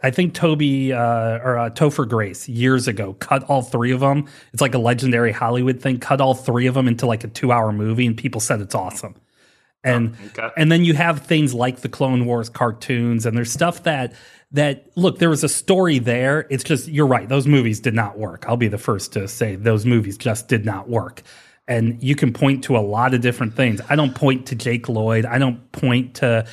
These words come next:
Speaker 1: Hayden Christensen. Hayden Christensen was nominated for an Oscar before he did those movies. And these
Speaker 2: Yeah.
Speaker 1: terrible, terrible fans make his life hell afterwards. But
Speaker 2: Mm-hmm.
Speaker 1: so then those go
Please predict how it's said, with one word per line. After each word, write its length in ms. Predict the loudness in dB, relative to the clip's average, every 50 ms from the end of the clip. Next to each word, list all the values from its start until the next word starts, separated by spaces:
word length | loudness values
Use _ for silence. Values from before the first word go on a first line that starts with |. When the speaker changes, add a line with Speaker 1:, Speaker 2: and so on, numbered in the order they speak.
| -14 -20 -20 _
Speaker 1:
Hayden 320 | _ 2 2 4 4 2 0
Christensen. 520 | 0 0 -2 -2 0 -2 -4 -4 -2 -2 0
Hayden 300 | 2 4 4 4 4 2
Christensen 580 | 2 0 0 0 0 -2 -2 0 2 0 0
was 160 | 0 2 2
nominated 440 | 2 2 4 4 4 2 2 0 0 -2
for 100 | -2 -4
an 120 | -4 -6 -2 0
Oscar 380 | 0 0 0 -2 -4 -4 -4 -4
before 320 | -4 -8 -6 -4 -2 -2 -2
he 60 | -4
did 200 | -4 -6 -6 -6
those 200 | -6 -8 -8 -8 -8
movies. 420 | -8 -8 -10 -12 -16 -18 -20 -20 _ _ _ _ -20 -20 -20 -4 0
And 160 | 2 2 4
these 60 | 2 2 0
Speaker 2:
Yeah. 60 | -4
Speaker 1:
terrible, 400 | -2 0 2 2 4 4 2 0
terrible 420 | 0 0 0 2 2 2 0 -2 -2
fans 420 | -2 0 0 0 0 -2 -4 -4
make 180 | -4 -4 -2 -4
his 140 | -6 -6 -6
life 260 | -6 -8 -8 -8 -4
hell 260 | -4 -4 -4 -4 -8
afterwards. 600 | -12 -12 -14 -12 -12 -12 -12 -12 -16 -16 -18 -10 -4
But 240 | -2 0 0 0 -2
Speaker 2:
Mm-hmm. 260 | -8 -14 -16 -16 -18 -18 -20 -20 -20 -20 _ _
Speaker 1:
so 420 | 0 0 2 2 2 0 -2 -4 -8 -16 _ _ _ _ _ _ _ _ _ _
then 560 | -2 2 4 4 4 6 6 6 4 4 2 0
those 420 | -6 0 2 4 4 4 4 2 2
go 180 | 2 0 2